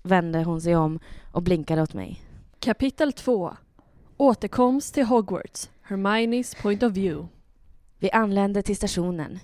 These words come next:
Speaker 1: Vi alla samlades och gick till vagnarna. Malfoy hade gått sin väg.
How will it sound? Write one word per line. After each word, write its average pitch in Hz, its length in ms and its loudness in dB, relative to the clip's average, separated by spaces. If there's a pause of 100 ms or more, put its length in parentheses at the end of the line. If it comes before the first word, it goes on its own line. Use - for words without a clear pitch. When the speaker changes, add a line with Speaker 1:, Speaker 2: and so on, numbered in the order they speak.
(120)
Speaker 1:
Vi 190 120 2
alla 190 200 2
samlades 185 640 0
och - 180 0
gick 185 240 -2 (200)
till 190 140 -2
vagnarna. 165 600 -6
Malfoy 202 520 2
hade 185 280 -4
gått 175 220 -2
sin 175 200 -4
väg. - 360 -8